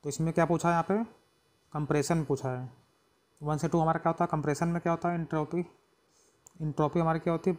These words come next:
इक्वल होती है, रिमेन्स कांस्टेंट होती है।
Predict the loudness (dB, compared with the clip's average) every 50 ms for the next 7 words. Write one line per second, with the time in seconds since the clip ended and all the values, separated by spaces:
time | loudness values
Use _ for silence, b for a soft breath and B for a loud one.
0 | -4 -10 -12 -12 -12 -6 -2 -2 0 0 0 -2 -2 -4 -4 -4 -6 -8 -12 -18
1 | _ _ _ _ _ _ _ _ _ _ _ _ _ _ _ _ -8 -4 -2 0
2 | 0 0 0 0 -2 -2 -2 -4 -6 -4 -4 -4 -4 -4 -4 -6 -6 -6 -8